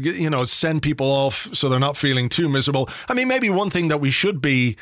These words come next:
looking forward to in some way is that because of the way things are at this moment in time, and because it really feels like we are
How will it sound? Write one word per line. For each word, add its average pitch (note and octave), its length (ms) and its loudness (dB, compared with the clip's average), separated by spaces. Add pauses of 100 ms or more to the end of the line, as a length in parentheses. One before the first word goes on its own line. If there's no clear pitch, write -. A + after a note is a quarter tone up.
(320)
looking D#3+ 400 0
forward E3+ 500 0
to C3 200 0
in A#2 100 -2
some D3+ 240 0
way A2 240 2
is A#2+ 100 2
that D3 160 0
because E3+ 400 0
of C3+ 220 -2
the C#3 80 0
way C#3 260 2
things C3+ 320 0
are C3 260 2
at A2 80 -2
this A#2+ 180 0
moment A#2 280 2
in A2 100 0
time, A#2 280 0
and A2 80 0
because B2+ 320 0
it D#3 80 0
really C#3+ 360 0
feels B2+ 420 0
like B2 260 0
we B2 160 2
are B2 380 0